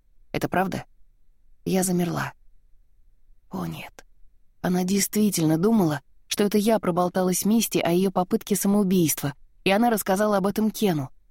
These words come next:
Но что я могла ему ответить? Что Мисти отправилась в будущее, порылась в картотеке мисс Вандермеер и весело прочитала конфиденциальное медицинское досье Дженни?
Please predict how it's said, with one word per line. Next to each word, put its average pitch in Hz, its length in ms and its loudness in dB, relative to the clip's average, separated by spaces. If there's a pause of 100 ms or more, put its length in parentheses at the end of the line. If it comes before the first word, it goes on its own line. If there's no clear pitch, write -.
(580)
Но - 120 -8
что - 180 -6
я 196 80 0
могла 185 280 0
ему 180 180 2
ответить? - 560 -4 (320)
Что - 180 -2
Мисти 202 320 2
отправилась 180 500 0
в 151 80 -4
будущее, 180 560 0 (200)
порылась 220 400 0
в - 80 -16
картотеке 220 560 0
мисс 202 180 2
Вандермеер 180 640 2 (240)
и 226 100 2
весело 277 320 2
прочитала 233 480 0
конфиденциальное 208 800 2
медицинское 190 560 0
досье 196 300 0
Дженни? 220 440 0